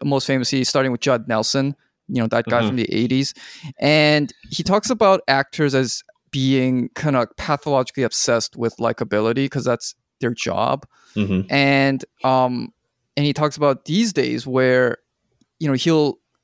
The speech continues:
Speaker 1: on his podcast, he'll have famous actors on whom in private, they will say, like, some of,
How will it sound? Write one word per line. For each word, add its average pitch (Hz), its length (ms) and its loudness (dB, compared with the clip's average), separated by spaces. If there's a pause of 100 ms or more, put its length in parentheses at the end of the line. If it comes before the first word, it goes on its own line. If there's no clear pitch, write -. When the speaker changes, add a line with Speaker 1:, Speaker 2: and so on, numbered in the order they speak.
(120)
Speaker 1:
on 151 120 2
his 147 80 -6
podcast, 170 520 -2
he'll 147 120 0
have 147 240 2
famous 143 340 -4
actors 127 520 -2 (160)
on 139 500 2 (340)
whom 170 300 0 (120)
in 175 120 2
private, 156 540 0
they 135 80 2
will 135 100 2
say, 143 200 2
like, 123 160 2
some 139 160 -2
of, 131 80 -2